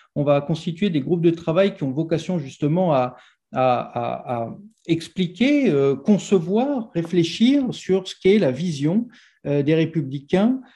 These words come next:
sur, euh, les différentes politiques qui concernent les Français de l'étranger. C'est une première chose. Et puis, dans le cadre effectivement du congrès,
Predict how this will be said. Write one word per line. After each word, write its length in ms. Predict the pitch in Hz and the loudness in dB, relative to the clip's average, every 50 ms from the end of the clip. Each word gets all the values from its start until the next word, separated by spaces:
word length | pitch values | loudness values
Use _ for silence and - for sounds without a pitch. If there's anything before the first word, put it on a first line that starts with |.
| _ _ _ | _ _ _
sur, 580 | - - - - 185 185 202 220 220 214 165 143 | -18 -16 -10 -4 -2 0 2 2 2 2 2 2
euh, 80 | 143 147 | 2 2
les 140 | 147 143 | 2 0
différentes 560 | 143 - - 220 220 - 202 180 196 196 185 - | 0 2 0 0 2 2 0 0 0 -2 -2 0
politiques 380 | 151 147 147 147 - 208 - | -2 -2 -2 -2 -8 -10 -8
qui 100 | 175 151 | -10 -8
concernent 400 | 156 139 131 135 - 160 151 143 | -6 -6 -6 -4 -2 -2 0 0
les 80 | 135 131 | -2 -4
Français 320 | - - 123 113 - 131 | -6 -8 -12 -10 -8 -6
de 40 | 120 | -6
l'étranger. 580 | 123 123 - - 135 120 110 139 190 269 294 269 | -6 -6 -6 -8 -10 -8 -4 -2 -2 0 -2 -4
C'est 260 | 277 - 135 127 - | -6 -10 -12 -10 -6
une 260 | 139 131 123 123 - - | -4 -4 -4 -4 -4 -8
première 340 | - - - 127 127 117 - | -8 -6 -4 -2 -2 -4 -6
chose. 400 | - - 180 226 277 269 277 - - - - - - _ | -6 -2 0 0 0 -2 -4 -8 -16 -20 -20 -20 -14 _
Et 80 | - 135 | -8 -4
puis, 160 | - - 220 | 2 4 4
dans 120 | 190 175 160 | 6 6 2
le 80 | 151 | 2
cadre 260 | 165 190 190 180 170 | 2 2 2 2 2
effectivement 500 | 160 151 160 160 160 - 170 151 165 175 | 0 0 0 -2 -4 -2 -2 -2 0 0
du 140 | 175 143 143 | 0 -2 -4
congrès, 560 | - - 139 131 127 127 143 180 240 285 277 | -4 -2 -2 0 0 0 0 0 0 0 -2